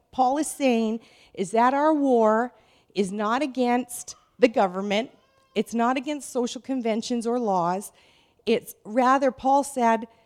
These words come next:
he thought that per-, it was personal spirits seeking to disrupt life as God intended it.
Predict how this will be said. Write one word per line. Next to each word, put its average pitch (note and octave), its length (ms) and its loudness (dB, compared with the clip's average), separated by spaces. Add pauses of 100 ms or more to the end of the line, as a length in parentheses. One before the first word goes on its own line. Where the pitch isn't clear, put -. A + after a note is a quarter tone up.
(140)
he C4+ 180 0
thought A#3 400 -4
that A3 220 0
per-, - 280 -6
it A3 160 -2
was G3 140 -4
personal C#4 540 -8
spirits G3+ 720 -4 (360)
seeking B3 580 -6
to B3 120 -8
disrupt A3+ 500 -6
life F#3 480 -6 (380)
as F3+ 180 -6
God G#3+ 320 0
intended G3 560 -6
it. A#2+ 160 -8